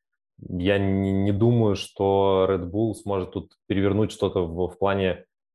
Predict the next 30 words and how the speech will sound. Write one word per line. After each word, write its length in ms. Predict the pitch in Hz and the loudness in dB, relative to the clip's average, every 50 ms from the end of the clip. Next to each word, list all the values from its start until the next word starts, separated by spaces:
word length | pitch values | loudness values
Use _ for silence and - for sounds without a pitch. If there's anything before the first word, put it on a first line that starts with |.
| _ _ | _ _
э, 260 | 98 90 87 90 90 85 | -8 -6 -4 -4 -4 -2
как 160 | - 87 82 | -2 -2 0
бы 80 | 82 90 | 0 0
австрийской 500 | 90 - - 98 101 95 - - - 95 | 0 0 -2 -2 -2 -2 -2 -2 0 0
лиги, 220 | 107 98 92 90 | 2 2 0 -2
то 160 | 87 - 90 | -2 0 -2
есть 320 | 82 80 - - - - - | -2 -2 -4 -10 -18 -20 -8
все-таки, 400 | - 101 85 - - - - 95 | -6 -6 -6 -6 -6 -2 2 2
э, 840 | 90 87 87 87 85 87 85 87 87 87 87 87 87 85 85 87 90 - | 4 4 6 4 4 4 4 2 2 0 -2 -4 -6 -6 -8 -10 -12 -12
когда 280 | - 85 85 90 92 | -10 -4 -2 0 0
есть 200 | 92 92 90 - | 0 0 -2 -4
один 240 | - 85 87 87 85 | -6 -6 -6 -6 -4
ги-, 240 | 82 90 92 92 92 | -4 -2 -2 -2 -2
гегемон 580 | 92 95 92 98 92 95 95 95 95 92 87 85 | -4 -4 -4 -2 -2 0 0 2 2 0 0 0
в 40 | 85 | -2
лиге, 440 | 90 117 131 120 104 95 85 85 - _ _ _ _ _ _ _ | -2 -2 0 0 0 0 0 -2 -8 _ _ _ _ _ _ _
э, 360 | - 85 85 85 85 82 82 82 - - | -6 -4 -2 -2 -2 -2 -4 -4 -4 0
то 220 | 95 95 95 95 | 2 2 2 2
сложно 360 | 90 - - 104 104 92 92 | 0 0 0 0 0 0 -2
создать, 520 | 90 - - 85 78 90 92 90 - - - - | -4 -6 -8 -4 0 0 0 0 -2 -6 -12 -8
э, 300 | 82 80 80 80 80 82 80 | -6 -4 -4 -2 -2 -4 -4
как 160 | - 82 82 | -4 -6 -6
бы, 300 | 78 80 85 82 82 82 | -4 -2 -2 -2 -2 -2
ш-, 80 | 82 - _ _ _ - | -6 -8 _ _ _ -20
ну, 360 | - - - 92 95 90 85 | -18 -16 -12 -8 -6 -6 -4
сделать 260 | 73 82 87 87 85 | 0 0 2 2 2
так, 160 | - 98 95 | 0 -2 -2
чтобы 200 | - - 87 82 | -4 -4 -6 -6
эта 80 | - - | -4 -4
команда, 580 | - - 85 87 90 87 85 85 82 76 - | -4 -2 0 0 0 0 0 0 0 -2 -4